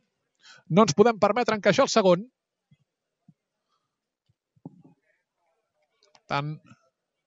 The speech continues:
servei de banda que traurà el dorsal número dos, Manel.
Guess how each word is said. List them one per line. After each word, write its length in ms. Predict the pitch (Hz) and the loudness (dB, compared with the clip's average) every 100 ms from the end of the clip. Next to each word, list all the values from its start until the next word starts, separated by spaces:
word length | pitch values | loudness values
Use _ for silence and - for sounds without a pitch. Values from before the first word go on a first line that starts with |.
| _ _ 640 _ _ _ _ _ _ _ 659 _ _ _ _ _ _ - | _ _ _ _ _ _ _ _ _ _ _ _ _ _ _ _ _ -20
servei 340 | - 117 147 | -14 -6 -4
de 100 | 131 | 0
banda 260 | 151 160 165 | -2 -2 -2
que 140 | 143 127 | 0 2
traurà 320 | 139 160 175 180 - - 117 | 4 6 4 0 -10 -6 -2
el 100 | 127 | -2
dorsal 260 | 135 180 | 0 0
número 220 | 165 185 175 | 0 0 2
dos, 180 | 170 | 0
Manel. 380 | 151 196 220 226 | 0 0 2 2